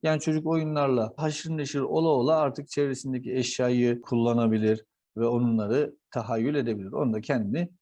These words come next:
gösterir. Onu söylemeye çalışıyor. Ve tertebidul el'abul ula. İlk oyunlar alakalıdır. Littifli. Çocuk için alakalıdır.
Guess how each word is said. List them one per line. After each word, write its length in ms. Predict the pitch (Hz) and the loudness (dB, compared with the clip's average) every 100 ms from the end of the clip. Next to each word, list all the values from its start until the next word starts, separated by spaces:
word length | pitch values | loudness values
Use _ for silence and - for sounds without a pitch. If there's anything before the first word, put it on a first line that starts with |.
| _ _ | _ _
gösterir. 440 | 143 127 - 92 87 | 2 2 0 -10 -4
Onu 220 | 135 120 | -2 -2
söylemeye 440 | 117 104 98 95 | -2 -4 -4 -8
çalışıyor. 420 | - 92 - - - | -12 -16 -16 -20 -8
Ve 160 | 123 143 | -6 -2
tertebidul 920 | 175 180 180 214 202 185 160 156 139 - | 0 0 2 0 0 0 0 0 0 -2
el'abul 760 | 135 135 127 135 165 165 127 135 131 - | -2 0 0 2 2 2 2 0 -2 -2
ula. 540 | 143 123 113 92 73 - | 2 4 4 2 -2 -4
İlk 480 | 151 208 220 - - | 0 0 0 -6 -2
oyunlar 540 | 123 120 113 117 131 | 0 2 4 2 2
alakalıdır. 920 | 156 180 175 175 175 165 139 107 - - _ _ 110 | 0 0 2 2 0 0 0 -2 -6 -12 _ _ -4
Littifli. 880 | 123 135 - - 165 - 117 95 - | -2 -4 -6 -2 -2 -2 -4 -4 -4
Çocuk 280 | 123 170 190 | 0 2 2
için 200 | 165 156 | 2 2
alakalıdır. 720 | 139 131 127 120 104 90 | 2 2 2 0 0 -2